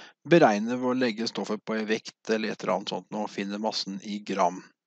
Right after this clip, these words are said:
Noen liker bedre å bruke et sånt, eh, ja, hjul, sånn som dette her.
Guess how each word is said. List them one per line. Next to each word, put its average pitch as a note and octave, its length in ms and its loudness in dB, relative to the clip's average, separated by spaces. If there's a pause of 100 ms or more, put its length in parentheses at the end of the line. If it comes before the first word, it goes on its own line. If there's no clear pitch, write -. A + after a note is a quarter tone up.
(840)
Noen G#3+ 300 4
liker F#3+ 300 4
bedre E3+ 280 6
å D#3 180 0
bruke D#3 300 -2
et - 80 -8
sånt, D3 400 -4
eh, - 580 -4 (480)
ja, - 140 -10 (160)
hjul, G#3+ 480 4
sånn G3 160 2
som G3 100 2
dette F#3+ 160 6
her. A3 260 12